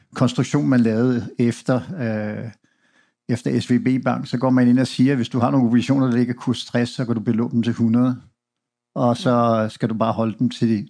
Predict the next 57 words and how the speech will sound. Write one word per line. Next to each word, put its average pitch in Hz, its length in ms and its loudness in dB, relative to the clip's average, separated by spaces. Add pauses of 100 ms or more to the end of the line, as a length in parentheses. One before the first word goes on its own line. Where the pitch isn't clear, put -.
(120)
de 117 100 0
udløber. 113 480 -2 (160)
Det 123 140 2
er, 117 140 0
det 131 200 -2
har 123 160 0
et 113 80 -6
samlet 123 320 0
tab 127 160 -2
på 127 80 -6
fire 135 200 0
hundrede 120 240 2
og 110 60 -4
halvtreds 113 380 -6
milliarder, 123 380 -4
så 107 100 -6
jeg 113 80 -2
ved 120 60 -4
ikke, 135 100 -4
hvordan 127 180 2
Ulrik 139 260 0
kan 117 140 -6
få 113 280 -4 (340)
fire 147 120 4
hundrede 147 140 4
og 127 40 2
halvtreds 135 300 0
milliarder, 127 400 2
som 123 180 0
man 113 200 4
ikke 127 220 2
indregner 131 500 2
i 120 40 2
deres 113 280 0
regnskab, 123 560 -2 (680)
til - 220 0
at 135 160 0
være 120 180 2
en 113 100 -2
god 131 240 -2
løsning 120 480 0
og 117 120 0
en 107 80 -2
stabil 127 360 -4
løsning 117 360 -4
på 117 60 -10
samfundet. 113 460 -4
Hver 156 200 2
gang 151 240 0
vi 135 40 2
laver 131 220 2
noget, 113 180 2
så 123 100 -4
laver 123 220 2
vi 107 140 -2
mere 143 220 4
gæld, 156 280 -2